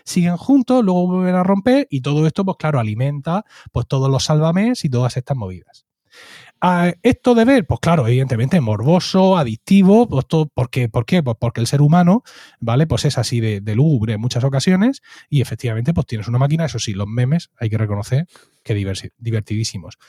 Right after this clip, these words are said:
Bueno, este año hay momentos siempre que se salen un poco del guión.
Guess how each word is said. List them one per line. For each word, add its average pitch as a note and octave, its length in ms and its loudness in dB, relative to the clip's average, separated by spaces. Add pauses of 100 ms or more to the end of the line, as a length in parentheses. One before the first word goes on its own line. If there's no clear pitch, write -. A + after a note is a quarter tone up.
(260)
Bueno, C#3+ 200 0
este A2 180 -6
año B2 320 0 (320)
hay E3 180 2
momentos F#3 400 2
siempre F#3+ 220 0
que F3 80 6
se - 120 0
salen E3 200 2
un E3 100 2
poco E3+ 220 2
del E3 80 6
guión. F#3+ 320 2